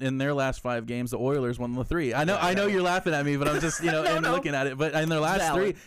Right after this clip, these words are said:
Speaker 1: it's surprised the hell out of me 'cause if you were to ask me last week, espe-, I think they just lost two. The Vegas, Vegas just lost
Speaker 2: They
Speaker 1: two. It was
Speaker 2: did.
Speaker 1: like
Speaker 2: They
Speaker 1: four to one,
Speaker 2: did.
Speaker 1: right?
Speaker 2: They
Speaker 1: Something
Speaker 2: did. But I think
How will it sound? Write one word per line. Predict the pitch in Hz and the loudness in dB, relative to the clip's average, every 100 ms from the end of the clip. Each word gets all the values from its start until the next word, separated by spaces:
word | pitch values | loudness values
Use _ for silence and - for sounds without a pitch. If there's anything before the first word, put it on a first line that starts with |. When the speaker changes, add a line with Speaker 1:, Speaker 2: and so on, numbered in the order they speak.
| 156 | -4
Speaker 1:
it's | 190 | 0
surprised | 185 175 214 165 | 0 0 0 2
the | |
hell | 156 160 | 2 2
out | 156 | 0
of | 143 | 0
me | 196 | -2
'cause | 180 139 | 0 -2
if | 131 | 0
you | |
were | 175 | 0
to | 143 | 2
ask | 147 165 | 0 0
me | 147 | 0
last | 127 143 | 0 0
week, | 180 202 - - _ - _ - | 0 -2 -4 -20 _ -20 _ -4
espe-, | 139 180 196 | 0 2 2
I | 143 | 2
think | 190 202 | 2 0
they | 151 | 0
just | 135 | 2
lost | 139 175 - - | 2 0 -2 0
two. | 165 76 117 | 0 -2 -4
The | 120 | -2
Vegas, | 139 143 131 | 0 0 -2
Vegas | 165 156 | 0 -2
just | 139 | -4
lost | 139 139 151 | -2 -2 0
Speaker 2:
They | |
Speaker 1:
two. | 151 | 0
It | |
was | 151 | 0
Speaker 2:
did. | 151 | 0
Speaker 1:
like | |
Speaker 2:
They | - | 0
Speaker 1:
four | 160 | 0
to | 143 | 2
one, | 143 147 | 0 0
Speaker 2:
did. | 123 | 0
Speaker 1:
right? | 160 - | -4 -2
Speaker 2:
They | 190 | -4
Speaker 1:
Something | 147 | 0
Speaker 2:
did. | 160 156 - - - - | 0 -2 -6 -20 -20 -8
But | 208 175 156 - | -4 -4 -4 -4
I | 190 | -4
think | 170 220 226 - | -4 -8 -8 -12